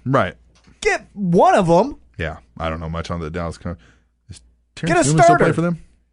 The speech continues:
Speaker 2: No.
Speaker 1: Hmm.
Speaker 2: Get
Speaker 1: Is
Speaker 2: a
Speaker 1: he retired?
Speaker 2: starter.
Speaker 1: Does he even play anymore?
Speaker 2: No, he doesn't play anymore.
Speaker 1: Terrence Newman.
Speaker 2: Yeah.
Speaker 1: K-State.
Speaker 2: Get a, <laughs> Jesus. G-, yes. Uh, get a starter. You know what I mean?
Speaker 1: Yeah.
Speaker 2: God.
Speaker 1: Get, get a name that, I mean, like,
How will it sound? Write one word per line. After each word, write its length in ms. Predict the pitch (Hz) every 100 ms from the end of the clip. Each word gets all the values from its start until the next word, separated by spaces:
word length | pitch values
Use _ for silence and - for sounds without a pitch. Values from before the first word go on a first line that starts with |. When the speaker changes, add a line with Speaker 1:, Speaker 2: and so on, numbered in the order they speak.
| -
Speaker 2:
No. 260 | 113 107 - _ _
Speaker 1:
Hmm. 140 | 90 87 - -
Speaker 2:
Get 120 | 302
Speaker 1:
Is 80 | -
Speaker 2:
a 0 |
Speaker 1:
he 20 |
retired? 20 |
Speaker 2:
starter. 320 | - 285 269 139
Speaker 1:
Does 60 |
he 60 | 101
even 140 | 95
play 160 | 76 85
anymore? 260 | 98 101 101
Speaker 2:
No, 160 | 123 92
he 60 |
doesn't 180 | 82 76
play 160 | - 90
anymore. 220 | - - _ _ _ _
Speaker 1:
Terrence 260 | - 82 -
Newman. 220 | 95 80 - - -
Speaker 2:
Yeah. 260 | 135 127 107 123
Speaker 1:
K-State. 360 | 85 - 82 - _ _ -
Speaker 2:
Get 240 | 262 262
a, 40 | - - -
<laughs> 220 | - -
Jesus. 560 | - 107 104 98 - _ _ _ _ _ _ -
G-, 160 | - -
yes. 300 | 120 92 - - _ -
Uh, 200 | 208 202
get 320 | 202 370 392
a 100 | 196
starter. 640 | - - - 190 196 143 104 107
You 120 | 285
know 80 | 359
what 100 | 320
I 80 |
mean? 360 | 214 220 240 269
Speaker 1:
Yeah. 340 | 110 107 95 - _ - - - _ - - 359
Speaker 2:
God. 320 | 196 131 107 -
Speaker 1:
Get, 160 | 110 110
get 200 | 156 156
a 60 | 135
name 480 | 120 123 127 98 92
that, 280 | 95 90 -
I 40 |
mean, 120 | 135 143
like, 200 | 127